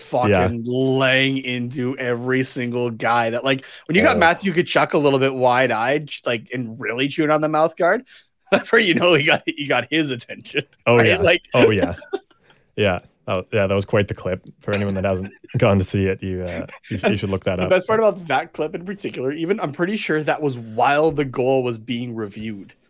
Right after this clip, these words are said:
Speaker 2: which I think
Speaker 1: Hmm.
Speaker 2: got overturned. I wasn't watching that game, <laughs> but, like,
Speaker 1: Yeah.
Speaker 2: it's, like, reading the comments and, like, the, the context within it as well. The goal got overturned, so they didn't have it against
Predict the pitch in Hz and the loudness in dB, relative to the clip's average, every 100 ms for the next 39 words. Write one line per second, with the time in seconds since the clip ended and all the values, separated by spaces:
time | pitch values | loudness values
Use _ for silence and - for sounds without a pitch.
0 | _ _ _ _ 139 139 131 147 135 120 | _ _ _ _ -2 -2 0 -2 -2 0
1 | 127 120 127 _ 123 120 120 117 - 117 | 2 2 0 _ -8 -4 -6 -6 -8 -6
2 | 104 120 156 160 135 143 131 123 123 - | -6 -2 -2 2 0 0 -4 -4 -6 -8
3 | - - 185 - - - - - 139 - | -6 -4 -4 -6 -12 -12 -12 -4 -4 -4
4 | _ - - - 110 87 123 120 123 143 | _ -20 -10 0 0 0 -2 0 0 2
5 | 131 117 113 123 135 131 127 110 - - | 0 -2 -2 -2 -2 -2 -2 -6 -10 -10
6 | - - 120 110 123 127 120 - - - | -10 -8 -8 -8 -8 -8 -8 -8 -10 -10
7 | - 104 135 190 165 120 107 104 131 190 | -12 -6 -2 -2 -2 -6 -6 -4 -2 -4
8 | _ _ _ _ _ _ _ _ _ _ | _ _ _ _ _ _ _ _ _ _
9 | _ _ 127 139 156 185 180 143 147 139 | _ _ -4 2 4 6 4 2 2 0
10 | 127 127 123 113 131 127 127 165 - 123 | -2 -4 -4 -4 -2 0 0 -2 -2 -2
11 | 135 113 139 - 160 - | -2 -4 -4 -6 -6 -8